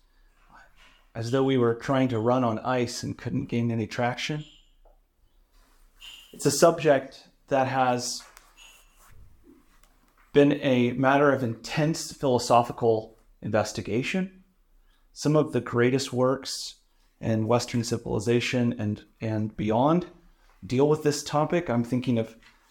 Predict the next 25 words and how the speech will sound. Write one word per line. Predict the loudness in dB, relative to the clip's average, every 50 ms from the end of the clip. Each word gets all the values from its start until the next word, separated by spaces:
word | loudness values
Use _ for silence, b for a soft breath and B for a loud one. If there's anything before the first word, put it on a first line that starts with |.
| b b b _ _
Plato's | 2 6 6 8 8 8 8 6 6 4 0 -4 -8 -12 -14 -18 _ _ _ _ _ _ _
Symposium | -14 -10 -8 -8 -6 -2 0 0 0 0 0 -2 -2 -2 -4 -6 -8 -12 _ _ _ _ _ _ _ _ _ _ _ _ _ _ _ _ _ _ _ _ _ _ _ _ _ _ _ _ _
and | 0 2 2 2 2 0 -2 -6 -4 0
the | 4
Lysis, | 6 6 6 6 4 2 0 0 -2 -2 -4 -8 -10 -12 -10 -8
and | -6 -4 -4 -2
then | -2 -2 -2 -2 -2 -4 -6 -10 _ _ _ _ _ _ _ _ _ _ _ _ _ _ _ _ _ _ _
the | -6 -2 0
eighth | 0 0 2 2
and | 2 2
ninth | 2 2 2 -2 -4 0 2
book, | 4 4 4 0 -6 -16 -18 -20 -20 _ _ _ _ _ _ _ _ _ _ _ _ _ _ _ _ _ _ _ _ _ _ -10
the | -2 2
eighth | 2 2 4 4
and |
ninth | 4 4 4 2 0 0
books | 0 0 0 0 -2 -6 -4
of | 0 4 4 4 4 4 0 -6
the | -4 -2
Nicomachean | -2 0 0 2 0 0 0 0 0 2
Ethics | 2 2 2 2 0 -2 -2 -6 -8
by | -4 -4 -4 -2 -4 -6 -10 -14 _ _
Plato's | -4 -2 0 2 2 0 0 -2 -6 -12 -14
student | -10 -6 -2 0 0 0 2
Aristotle. | 2 2 2 2 0 -2 -2 -2 0 -2 -2 -6 -10 -14 -20